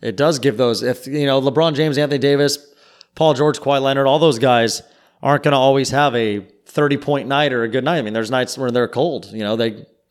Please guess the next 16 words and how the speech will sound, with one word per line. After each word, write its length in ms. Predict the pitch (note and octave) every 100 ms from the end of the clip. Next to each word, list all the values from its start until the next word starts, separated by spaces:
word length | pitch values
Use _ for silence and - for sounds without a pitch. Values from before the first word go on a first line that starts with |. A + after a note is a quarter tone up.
| _
can 140 | -
go 440 | A#2 D3 E3+ G#2 - _ _ _ _
four 300 | - D3+ C#3+
for 300 | C#3+ B2+ A2
sixteen 480 | - A#2 - C#3 B2
from 140 | B2+
the 80 | A2+
field. 280 | B2 G#2 G2
I 40 |
mean, 120 | G#2
that 100 | A#2 A2+
happens 380 | C3+ C#3 A#2+
to 160 | - A#2+
all 260 | - A#2 D#3+
the 80 | D3+
pros. 520 | - G2+ F2 F#2